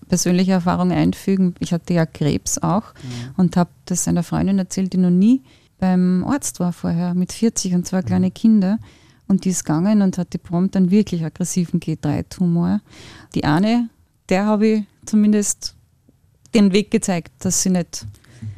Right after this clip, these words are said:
Speaker 1: mit achtunddreißig geht. Und das war für mich persönlich schon, aber das eine hat schon gereicht, dafür, dass ich das durchgemacht hab. Und dir geht's vielleicht ähnlich.
Speaker 2: Mir geht's ähnlich und ich hab auch die, die Erfahrung gemacht, dass, dass man sich da teilweise dann oft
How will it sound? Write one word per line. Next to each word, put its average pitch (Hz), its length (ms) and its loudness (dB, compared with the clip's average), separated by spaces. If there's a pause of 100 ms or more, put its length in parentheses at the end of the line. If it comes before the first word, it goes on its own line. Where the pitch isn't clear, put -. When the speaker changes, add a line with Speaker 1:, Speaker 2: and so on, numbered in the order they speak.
(140)
Speaker 1:
mit 175 240 -2
achtunddreißig 156 760 -2
geht. - 420 -2
Und 165 240 0
das - 200 0
war 156 280 0 (920)
für 208 120 -4
mich 254 200 2
persönlich 202 420 -6
schon, 202 200 -4
aber 190 100 -2
das 196 100 -4
eine 170 300 2 (220)
hat 180 120 -2
schon 175 100 0
gereicht, - 440 -6
dafür, 185 220 2
dass 170 140 0
ich 160 60 0
das 165 140 -4
durchgemacht 165 380 -2
hab. 170 100 -2
Und 175 140 4
dir 185 60 0
geht's - 180 -2
vielleicht 170 280 -2
ähnlich. 165 360 0 (200)
Speaker 2:
Mir 131 160 2
geht's 127 200 0
ähnlich 135 340 4
und 123 140 4
ich 131 120 4
hab 131 120 4
auch 123 220 2 (200)
die, 123 60 -6
die 120 140 -2
Erfahrung 120 420 2
gemacht, 117 320 0
dass, 117 320 -2 (520)
dass 110 180 0
man 120 120 4
sich 113 200 -2
da 113 120 -2
teilweise 110 480 0
dann 110 120 0
oft 104 220 -6